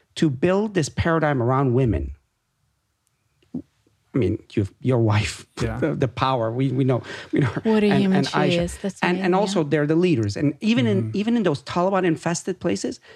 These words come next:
Speaker 1: yeah, they do all the yelling and jumping around, the men do.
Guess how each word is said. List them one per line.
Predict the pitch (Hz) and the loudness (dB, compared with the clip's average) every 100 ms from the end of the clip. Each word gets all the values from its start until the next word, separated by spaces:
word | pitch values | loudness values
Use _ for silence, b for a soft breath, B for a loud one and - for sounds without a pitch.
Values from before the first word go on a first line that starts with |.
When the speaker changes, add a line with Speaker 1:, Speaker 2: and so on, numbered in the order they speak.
| B B | B B
Speaker 1:
yeah, | - 147 147 - 95 - | -2 -2 -6 -16 -18 -4
they | 175 | -2
do | 170 185 | 0 2
all | 156 | 0
the | 151 147 | 0 -2
yelling | 131 135 139 131 | 0 0 0 0
and | 127 117 117 160 - - 120 - | 0 0 -4 -18 -16 -12 -12 -4
jumping | 147 131 131 | -2 -2 -2
around, | 139 135 | -2 0
the | 127 | 0
men | 120 135 | 0 0
do. | 143 165 | 0 -2